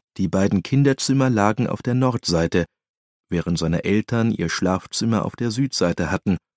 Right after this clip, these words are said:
so dass sie von dem Getöse wahrscheinlich gar nichts mitbekamen. Jackie grinste spöttisch.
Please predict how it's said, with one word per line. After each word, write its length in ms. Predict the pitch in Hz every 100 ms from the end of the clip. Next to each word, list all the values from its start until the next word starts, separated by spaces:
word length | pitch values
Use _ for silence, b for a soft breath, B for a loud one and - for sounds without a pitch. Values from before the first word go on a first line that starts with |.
| _ _ -
so 140 | 82
dass 220 | 82 82
sie 120 | 87
von 200 | 82 -
dem 140 | 82 82
Getöse 540 | 80 - 92 90 92
wahrscheinlich 540 | 85 78 90 85 80 -
gar 200 | 82 82
nichts 260 | 82 -
mitbekamen. 520 | - - 85 85 80 78 _ _ _ _ _ _ _ _ _ 92
Jackie 420 | 92 90 - 101
grinste 460 | 90 92 80 -
spöttisch. 440 | 76 - 78 69